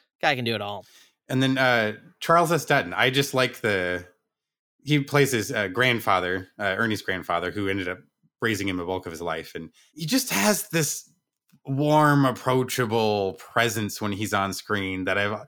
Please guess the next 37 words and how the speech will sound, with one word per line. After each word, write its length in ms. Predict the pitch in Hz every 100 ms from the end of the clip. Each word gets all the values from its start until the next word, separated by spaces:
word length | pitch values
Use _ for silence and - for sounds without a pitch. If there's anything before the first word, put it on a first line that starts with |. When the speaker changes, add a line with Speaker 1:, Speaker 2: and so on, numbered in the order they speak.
| - - -
Speaker 2:
whenever 280 | 220 226
I 80 | 180
see 240 | 143 147 135
him 160 | 139
in 80 | 120
a 60 | 104
movie, 480 | 104 107 104 101
I, 360 | 98 98 98 95 98 _ -
I 80 | 113
really 320 | 107 117 110
like, 420 | 104 101 92 - _ _ _ _ -
I 80 | 190
just 180 | 214 254
like 220 | 180 147
what 100 | 143
he 100 | 120
does. 440 | 107 95 78 - - _ _ -
There's 140 | 165
something 280 | 214 214 190
he 80 | 165
does 220 | 151 147
to 60 | -
the 80 |
scene 320 | 110 - 117 101
or 80 |
the 100 | 95
frame 460 | - 107 104 95 90
that's 260 | 85 78 -
just 260 | 95 -
like, 280 | 98 82 _ _ _ _ _
he's 220 | - 147
such 220 | - 170 160
an 120 | 135
honest 880 | 120 123 123 127 127 127 - - - _ _ _ _ _
person 560 | - 135 - 156 156 143
or 120 | 98
presence, 720 | - 113 120 135 139 - -